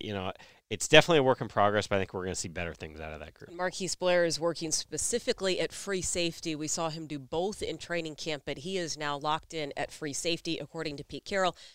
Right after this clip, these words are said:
Speaker 2: We'll see if he gets on the field. He has been a healthy scratch for a few games this year. And if he is on the field, then it will be, uh, a big point of emphasis, I would guess, to keep Odell Beckham Junior in check, although teams have done that naturally this year. Just two receptions in each of the last two games he's played,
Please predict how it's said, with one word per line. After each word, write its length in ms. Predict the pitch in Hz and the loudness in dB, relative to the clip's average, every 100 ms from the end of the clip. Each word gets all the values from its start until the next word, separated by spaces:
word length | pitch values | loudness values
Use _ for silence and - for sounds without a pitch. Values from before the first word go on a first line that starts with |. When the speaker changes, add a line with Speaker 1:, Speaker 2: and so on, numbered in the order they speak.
| _ _ | _ _
Speaker 2:
We'll 80 | 170 | -4
see 240 | - 208 | 0 0
if 100 | 175 | 0
he 100 | 196 | 0
gets 220 | 185 - | 0 0
on 120 | 165 | -2
the 60 | 156 | -2
field. 280 | - 160 139 | -2 -4 -2
He 100 | 175 | -2
has 140 | 165 | -2
been 160 | - 170 | -2 -2
a 40 | |
healthy 360 | 151 202 170 165 | 0 -2 0 2
scratch 560 | - - 170 143 - | 2 2 2 2 0
for 160 | - 160 | -4 -4
a 20 | |
few 300 | 143 - 165 | -4 -6 -6
games 340 | 151 151 139 - | -2 -2 -2 -2
this 300 | 139 - 277 | -2 0 4
year. 200 | 262 233 - - - | 6 4 -2 -12 0
And 140 | 247 285 | 2 2
if 100 | 311 | 2
he 160 | 302 | 2
is 160 | 349 415 | 4 4
on 160 | 349 262 | 4 6
the 140 | 202 | 2
field, 680 | - 196 180 185 302 269 - | 2 4 6 6 4 2 -2
then 320 | 196 185 226 240 | -2 2 4 4
it 180 | 269 | 2
will 200 | 254 285 | 2 0
be, 640 | 226 190 233 226 226 226 240 - | 0 -2 -2 0 0 0 -2 -4
uh, 140 | 202 - _ _ _ _ _ _ 220 | -6 -6 _ _ _ _ _ _ 4
a 240 | 220 185 - _ - | 4 4 -10 _ -2
big 280 | 294 277 | 0 0
point 260 | - 427 330 | -8 -4 -2
of 80 | 240 | 0
emphasis, 640 | 254 - 240 180 156 - - | -2 0 -2 0 0 -2 2
I 100 | 180 | 2
would 240 | 165 160 | 2 -2
guess, 320 | 139 156 285 - - - - | 4 6 6 4 -4 -14 -8
to 140 | - 220 | 2 2
keep 360 | - 269 311 | 2 0 2
Odell 320 | - 240 240 220 | 4 4 6 4
Beckham 340 | 214 202 175 | 4 4 -2
Junior 340 | 202 240 214 | -2 -2 0
in 80 | 185 | 0
check, 260 | - 233 208 | 4 4 4
although 220 | 190 190 | 2 2
teams 300 | - 233 330 | 0 -2 -2
have 140 | 247 | -2
done 220 | 170 190 180 | 4 4 6
that 220 | 165 147 | 2 2
naturally 640 | 147 160 247 - 220 170 | 0 0 0 0 0 2
this 240 | 151 147 185 | 2 0 0
year. 180 | 180 | 0
Just 400 | 151 - 175 - | -2 -2 -4 -2
two 220 | - 311 320 | -2 -2 -2
receptions 560 | 269 262 240 - 208 | 0 2 2 0 -2
in 160 | - 196 | -2 -2
each 260 | 220 262 | -2 -2
of 80 | 302 | -2
the 80 | 240 | -2
last 340 | 202 190 185 | 2 4 2
two 140 | - 208 | -2 -2
games 300 | 196 196 190 | 0 0 -2
he's 160 | 175 | -8
played, 320 | - 202 190 | -6 2 2